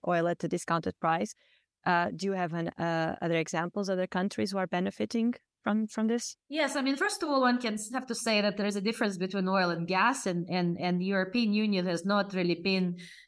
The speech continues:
Speaker 2: you know, such a major, uh, uh, consumer of Russian oil compared to the Russian gas, particularly pipeline gas, which was, you know, Europe was the main uh, importer.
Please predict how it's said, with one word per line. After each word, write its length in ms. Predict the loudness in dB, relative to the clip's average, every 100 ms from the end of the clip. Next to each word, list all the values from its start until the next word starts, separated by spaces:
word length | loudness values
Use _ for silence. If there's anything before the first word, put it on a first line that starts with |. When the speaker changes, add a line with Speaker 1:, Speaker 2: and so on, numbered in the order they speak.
| -4
Speaker 2:
you 80 | 0
know, 200 | 2 0
such 340 | 0 0 0
a 40 |
major, 800 | 0 2 2 0 0 0 0 -2 0
uh, 20 |
uh, 560 | 2 2 0 0 0 0 -2
consumer 560 | -4 -2 2 4 4 2
of 160 | 2
Russian 340 | 0 0 -2 0
oil 380 | 0 2 0
compared 520 | 0 -4 -2 0 0 -2
to 100 | -2
the 80 | 0
Russian 320 | -2 -2 -2
gas, 440 | 2 4 2 -2
particularly 460 | -10 -8 -4 -4 2
pipeline 540 | 2 4 2 0 0
gas, 340 | 0 2 2 -2
which 200 | -2 0
was, 240 | 0 0 -8 -20 -12 -2
you 100 | 0
know, 260 | 2 2
Europe 460 | 0 0 0 0 0
was 300 | 0 0 0
the 80 | -2
main 520 | 2 2 2 -2 -12 _ _ 0
uh, 300 | 4 4 2
importer. 720 | 2 0 2 0 0 -2 -6